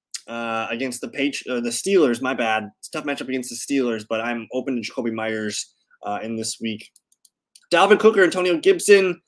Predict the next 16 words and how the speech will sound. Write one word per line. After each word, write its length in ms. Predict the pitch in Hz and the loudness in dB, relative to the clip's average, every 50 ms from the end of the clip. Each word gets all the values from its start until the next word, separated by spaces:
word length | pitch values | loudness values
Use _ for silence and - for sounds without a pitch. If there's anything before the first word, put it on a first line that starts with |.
| _ _ _ _ - _ - | _ _ _ _ -20 _ -2
I'm 180 | - 208 240 233 | 2 6 8 10
going 220 | 247 247 240 233 | 10 10 10 8
Antonio 400 | 220 208 208 202 202 202 196 190 | 6 6 4 2 2 4 4 4
Gibson 420 | 165 139 180 175 160 - 185 185 175 | 4 4 4 2 2 0 -2 -2 0
here. 320 | 175 175 180 180 170 - | 2 2 4 4 2 2
I 120 | 135 156 160 | 0 -2 -2
just, 280 | 160 156 151 - - - _ _ _ _ _ _ - | -2 -4 -4 -6 -12 -20 _ _ _ _ _ _ -14
I, 140 | - - - - - - | -12 -10 -10 -12 -12 -16
I 80 | - - | -12 -4
think 260 | - 185 185 175 180 | 0 0 0 0 0
Dalvin's 380 | 180 165 175 170 170 160 156 | -2 -2 0 0 0 -2 -2
cooked. 320 | - 180 170 127 - - - - - _ - 123 | 2 2 2 2 0 -4 -16 -18 -18 _ -12 -10
I 40 | |
think 240 | 120 - 156 160 151 | -6 -4 -4 -4 -2
Dalvin's 360 | - 143 151 147 151 151 143 | 0 -2 0 0 -2 -4 -4
cooked. 360 | - - 156 151 151 - - | -2 0 0 0 0 0 -4